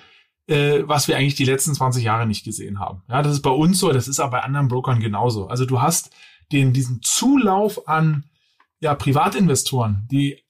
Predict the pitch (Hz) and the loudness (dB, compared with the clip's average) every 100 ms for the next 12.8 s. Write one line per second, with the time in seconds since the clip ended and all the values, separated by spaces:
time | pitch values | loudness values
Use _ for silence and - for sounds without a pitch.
0 | - 202 196 170 170 196 143 120 120 135 | -4 2 2 2 0 2 2 2 -2 0
1 | 160 170 131 - 175 - 160 151 - - | 2 2 2 -2 -4 -2 0 0 0 -2
2 | 185 147 143 139 131 160 156 147 - 175 | 0 2 2 0 -2 0 0 0 -2 -4
3 | 143 143 135 143 143 156 165 175 139 139 | -6 -10 -14 0 2 2 0 0 2 2
4 | 127 127 120 135 - 165 143 143 135 131 | 2 2 2 0 0 0 2 2 0 -2
5 | - 160 160 151 139 - - 156 151 143 | -2 0 2 2 2 -4 -4 -2 0 0
6 | 156 - 151 143 139 - 139 143 143 - | 0 -2 0 0 0 -2 0 0 -2 -2
7 | 131 135 143 131 131 - 131 127 131 127 | -2 0 0 -2 -4 -2 -2 0 0 0
8 | 131 120 _ _ - 135 120 139 - 143 | -2 -4 _ _ -6 -4 -2 -2 0 -2
9 | 143 131 123 131 139 135 135 127 117 120 | -2 -2 -2 -2 0 0 0 0 -2 0
10 | 131 135 - - 143 127 143 - 147 127 | 0 -2 -8 -8 -4 0 -2 0 2 4
11 | 139 131 123 127 113 139 139 135 - 143 | 2 2 2 0 2 2 2 0 -6 -4
12 | 127 143 151 180 185 170 170 175 | -2 0 0 0 0 2 2 -2